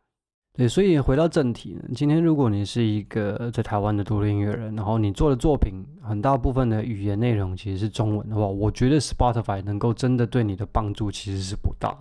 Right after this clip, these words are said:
的。那它只是能够在你群众累积的过程中给你增加一笔小小的额外收入。那如果你刚好运气很好，被放上那个 playlist 的话，你可能真的忽然就可以赚一笔钱，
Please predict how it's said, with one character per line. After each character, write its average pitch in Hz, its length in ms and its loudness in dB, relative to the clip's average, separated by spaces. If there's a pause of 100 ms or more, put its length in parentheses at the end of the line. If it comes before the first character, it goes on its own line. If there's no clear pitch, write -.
的。 - 100 -14 (520)
那 113 180 2
它 147 120 2
只 139 200 2
是 139 100 2
能 131 160 4
够 127 140 4
在 120 180 2
你 113 100 0
群 113 200 0
众 127 120 2
累 110 140 2
积 101 140 -2
的 110 80 0
过 110 180 0
程 101 100 0
中 104 160 0
给 107 160 0
你 104 120 2
增 104 180 -2
加 104 140 0
一 107 80 -2
笔 104 160 -6
小 98 200 0
小 95 220 -2
的 95 80 -6
额 101 220 -4
外 98 160 0
收 117 240 -6
入。 113 200 -6
那 117 120 2
如 113 160 2
果 113 100 0
你 101 100 0
刚 120 160 0
好 110 120 0
运 123 160 0
气 113 180 0
很 101 100 -2
好， 101 160 -2 (380)
被 - 100 4
放 123 240 2
上 120 240 0 (520)
那 127 60 -2
个 117 80 2
playlist 120 520 0
的 104 140 -2
话， 101 220 0
你 104 100 0
可 104 120 -2
能 101 140 0
真 101 160 -8
的 101 100 0
忽 104 120 2
然 98 120 0
就 98 100 -4
可 113 80 -4
以 104 40 -6
赚 104 200 -8
一 101 40 -6
笔 - 160 -12
钱， - 260 -12